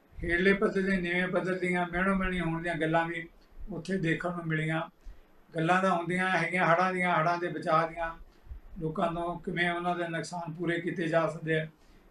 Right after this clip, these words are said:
ਕਿਵੇਂ ਲੋਕਾਂ ਨੂੰ ਇਸ ਸੰਕਟ 'ਚੋਂ ਕੱਢਿਆ ਜਾ ਸਕਦਾ ਹੈ। ਬਹੁਤ ਸਾਰੇ ਮੁੱਦਿਆਂ ਦੇ ਵਿਧਾਇਕਾਂ ਨੇ, ਮੰਤਰੀਆਂ ਨੇ ਚੰਗੇ ਇਸ਼ੂ ਵੀ ਰੱਖੇ ਆ ਕਿ ਕਿਸ ਕਦਰ ਲੜਿਆ ਜਾ ਸਕਦਾ ਹੈ, ਚਾਹੇ ਵਿਰੋਧੀ ਧਿਰ ਵਾਲੇ ਆ, ਚਾਹੇ ਹਾਕਮ ਧਿਰ ਵਾਲੇ ਆ, ਕਿ ਕੀ ਕੀ ਸੁਝਾਅ ਵੀ ਆਏ ਆ।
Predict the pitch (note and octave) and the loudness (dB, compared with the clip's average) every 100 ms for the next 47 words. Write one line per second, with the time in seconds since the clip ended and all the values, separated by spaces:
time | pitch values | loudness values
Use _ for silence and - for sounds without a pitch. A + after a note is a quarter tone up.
0 | - E3+ F3 E3+ E3+ E3+ D#3+ E3 F3+ E3 | -6 -2 0 -2 -2 -2 -2 -4 -6 -6
1 | E3+ D#3 D#3+ D#3+ - _ _ _ _ F3+ | -6 -4 -4 -6 -10 _ _ _ _ -4
2 | E3+ F3+ E3 D#3+ C#3+ D#3 D3 - - _ | 2 4 4 2 2 -4 -4 -6 -10 _
3 | _ _ - F3+ A3 A3+ A3 A3 G3+ G#3+ | _ _ -4 6 6 10 10 10 8 8
4 | G#3+ A3 G#3+ G3 G3 F#3 F#3 G3+ G3+ G#3 | 10 8 8 8 6 6 2 2 0 -2
5 | - - - - - E3 E3+ F3+ F#3+ G3 | -6 -14 -16 -14 -6 -4 0 2 2 0
6 | G3 F3+ G3 G3 G3 G3+ G#3 F#3+ - F3+ | -2 2 4 4 4 4 6 4 2 4
7 | F#3 G#3+ - - - - F3 E3 F3+ - | 4 2 -6 -10 -8 -8 -8 -4 -4 -2
8 | F#3+ F3+ F3 E3+ F3 E3+ E3+ E3 E3+ E3 | 0 0 2 4 4 4 4 2 -4 0
9 | E3+ E3+ - - - F3 D#3 D3 E3 G3 | 0 0 -6 -20 -12 -2 -2 0 0 0
10 | F#3 E3+ E3 E3 E3+ E3 E3 E3 D#3 D#3+ | 2 4 4 4 4 2 0 -4 -4 -6
11 | F3 E3+ E3 D#3+ D#3+ D#3+ D#3+ D#3+ - - | -6 -2 0 2 2 2 0 -6 -20 -20
12 | - - E3+ E3 E3+ E3+ F3 E3 G3 E3+ | -20 -6 -4 0 0 2 0 0 2 6
13 | D#3 D3 F3+ F3+ E3+ E3+ | 8 8 6 6 6 4